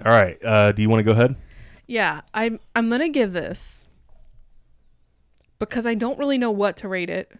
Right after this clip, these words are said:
Speaker 2: 'cause I think I
Speaker 1: Mm-hmm.
Speaker 2: need to see it again. Four out of five. I'm just gonna say it. Four.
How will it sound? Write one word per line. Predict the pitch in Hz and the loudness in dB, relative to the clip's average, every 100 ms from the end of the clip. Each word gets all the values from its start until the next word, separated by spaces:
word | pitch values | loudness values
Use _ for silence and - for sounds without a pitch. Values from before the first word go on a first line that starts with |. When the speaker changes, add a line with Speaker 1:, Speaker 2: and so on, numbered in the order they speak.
| _ | _
Speaker 2:
'cause | 214 | -12
I | 196 | -8
think | 208 | -4
I | 202 | -4
Speaker 1:
Mm-hmm. | |
Speaker 2:
need | 226 | -4
to | 202 | -6
see | - 214 190 | -8 -8 -8
it | |
again. | 180 180 165 190 - _ _ _ _ | -6 -8 -10 -12 -18 _ _ _ _
Four | 220 208 | -4 -2
out | 190 | -2
of | |
five. | - - - - | -4 -14 -12 -8
I'm | 208 | -6
just | 214 | -6
gonna | 196 | -8
say | 202 | -8
it. | 165 - | -8 -8
Four. | 208 190 | -10 -10